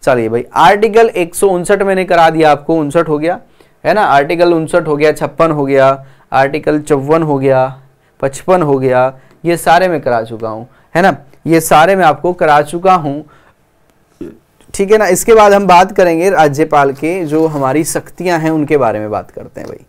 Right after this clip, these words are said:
राज्यपाल को जो शक्तियाँ दी गई हैं, राज्यपाल की शक्तियाँ, है ना, राज्यपाल की शक्तियाँ, इनके बारे में बात करते हैं। राज्यपाल की शक्तियाँ,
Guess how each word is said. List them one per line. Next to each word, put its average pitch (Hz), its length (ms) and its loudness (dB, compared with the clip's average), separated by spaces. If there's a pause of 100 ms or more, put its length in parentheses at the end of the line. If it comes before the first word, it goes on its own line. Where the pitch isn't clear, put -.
(340)
राज्यपाल 180 580 2
को 196 120 0
जो 196 100 2
शक्तियाँ 151 460 -2
दी 110 160 -6
गई 104 200 -6
हैं, 104 260 -16 (280)
राज्यपाल 143 680 0
की 120 180 -10
शक्तियाँ, - 540 -16 (680)
है 151 80 -2
ना, 208 100 0 (440)
राज्यपाल 139 840 0
की 165 200 -8
शक्तियाँ, - 680 -14
इनके 175 300 -2
बारे 113 220 2
में 107 100 -10
बात 107 200 -10
करते - 320 -20
हैं। - 100 -20 (1000)
राज्यपाल 147 760 2
की 170 160 -10 (640)
शक्तियाँ, - 840 -8